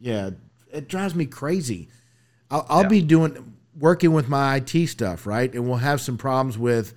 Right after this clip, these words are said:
Speaker 1: with Windows ten or Windows eleven, whatever the hell they're calling it these days. And I'll go Google it.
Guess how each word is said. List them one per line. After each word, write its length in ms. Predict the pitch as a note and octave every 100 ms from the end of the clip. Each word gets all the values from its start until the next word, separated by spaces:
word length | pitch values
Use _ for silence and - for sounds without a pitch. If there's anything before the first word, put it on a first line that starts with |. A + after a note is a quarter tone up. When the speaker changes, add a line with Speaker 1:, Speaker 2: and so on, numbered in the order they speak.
| - _ _ _
Speaker 1:
with 340 | B2 A#2+ A#2
Windows 400 | A2 C3+ B2+ A2+
ten 240 | - C3 B2
or 40 |
Windows 400 | A2 A#2 A#2 G#2+
eleven, 420 | G#2+ G#2+ G#2+ G#2 G2
whatever 260 | F#2+ F#2
the 40 | F#2
hell 120 | G2+
they're 80 | E2+
calling 320 | - F#2 F#2
it 80 | E2+
these 180 | F#2 E2+
days. 420 | G2 F#2+ F#2+ - - _ _ _ -
And 220 | A#2 A#2
I'll 180 | A2+ D3+
go 200 | D#3+ D3
Google 460 | A2+ C#3 F#3+ C#3 F#2+
it. 160 | D2+